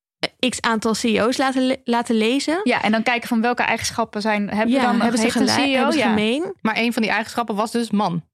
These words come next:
Speaker 1: Man
Speaker 2: En wit.
Speaker 1: en wit.
Speaker 3: En wit.
Speaker 2: Ja.
Speaker 3: En dan krijg je dus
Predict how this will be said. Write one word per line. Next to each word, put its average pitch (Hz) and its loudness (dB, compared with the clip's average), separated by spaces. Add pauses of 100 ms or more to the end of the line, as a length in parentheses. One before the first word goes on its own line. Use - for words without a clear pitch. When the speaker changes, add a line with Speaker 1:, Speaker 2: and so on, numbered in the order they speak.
(100)
Speaker 1:
Man 220 0
Speaker 2:
En 214 0
wit. 202 0
Speaker 1:
en 254 2
wit. 202 0
Speaker 3:
En 220 0
wit. 180 0
Speaker 2:
Ja. - -2
Speaker 3:
En 226 -2
dan 208 0
krijg 220 -2
je 233 0
dus 202 -2